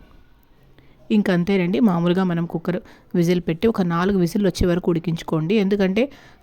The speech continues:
ఆ, మామిడికాయలు పుల్లగా ఉంటాయి కాబట్టి పులుపు తగిలితే కందిపప్పు తొ-, తొందరగా ఉడకదు. కాబట్టి కొంచెం మామూలు కంటే కూడా ఎక్కువగానే, ఒక రెండు విజిల్స్ ఎక్కువగానే రానిచ్చాలి. ఇక్కడ నేను మీకు నాలుగు విజిల్ల తర్వాత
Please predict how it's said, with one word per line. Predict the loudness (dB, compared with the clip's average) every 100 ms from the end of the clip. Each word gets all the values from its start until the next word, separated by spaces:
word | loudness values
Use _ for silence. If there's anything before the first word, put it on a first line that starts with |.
| -4
ఆ, | -2
మామిడికాయలు | 0 2 0 0 0 2
పుల్లగా | 0 2 2 2
ఉంటాయి | 0 0 -2
కాబట్టి | -2 -4 -2 -2
పులుపు | 0 0 0
తగిలితే | 0 0 -2 0 -2 -2 -4
కందిపప్పు | -4 -4 -6 -8
తొ-, | -10 -20 _ -4
తొందరగా | -2 0 0
ఉడకదు. | 0 -2 -2 -2 -2 -4 -12 -20 -20 _
కాబట్టి | -4 -4 -4 -6 -6 _
కొంచెం | 2 2 2 -2 -2
మామూలు | -2 0 0
కంటే | 2 0 0
కూడా | 0 0
ఎక్కువగానే, | 2 0 0 0 0
ఒక | 0
రెండు | 0 0
విజిల్స్ | 0 -2 -4
ఎక్కువగానే | -4 -2 0 0 0
రానిచ్చాలి. | 0 0 -2 -4 -2 -2 -4 -10 -20 -20 -20 -20 _ _ _ _ -20 -20 -20 -20 -20 -20 _ _ _
ఇక్కడ | -2 2
నేను | 2 2
మీకు | 0 2 2
నాలుగు | 4 4
విజిల్ల | 4 4 2
తర్వాత | 0 0 -2